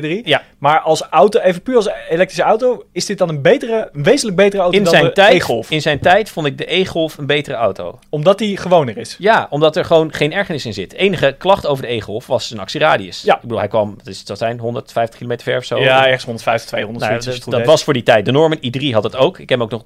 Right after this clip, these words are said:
Speaker 2: een test gedaan tegen de I drie. Toen won de Golf. Terwijl de I drie is ontwikkeld als elektrische auto en de Golf was omgebouwd en de Golf wint.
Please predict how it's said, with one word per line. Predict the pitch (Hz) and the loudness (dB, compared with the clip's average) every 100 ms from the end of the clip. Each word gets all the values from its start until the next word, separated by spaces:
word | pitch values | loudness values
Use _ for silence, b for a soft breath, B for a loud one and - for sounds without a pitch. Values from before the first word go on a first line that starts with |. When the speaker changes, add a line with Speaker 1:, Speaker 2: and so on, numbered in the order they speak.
| - | -10
Speaker 2:
een | 117 | -8
test | 104 170 - | -2 -2 0
gedaan | 135 110 | -2 0
tegen | 110 107 | -4 -6
de | 117 | -10
I | 120 | -10
drie. | 123 110 98 | -8 -8 -6
Toen | 120 | 0
won | 156 | 0
de | 165 | 0
Golf. | - 95 160 - - | -4 -6 -6 -8 -10
Terwijl | 147 135 | 0 2
de | 123 127 | 2 -2
I | 127 | -6
drie | - 165 | -4 -6
is | - - | -6 -10
ontwikkeld | - 120 151 220 143 | -8 -2 -2 -2 -6
als | - | -6
elektrische | 135 113 120 135 | -6 -6 -8 -2
auto | 143 160 190 | 0 0 -6
en | 156 | -6
de | 123 | -8
Golf | - 151 117 | -2 -2 0
was | 101 | -6
omgebouwd | 156 147 156 160 196 | -8 -4 2 2 2
en | 135 | -8
de | 127 | -4
Golf | 160 117 | -4 -4
wint. | 95 - | -10 -12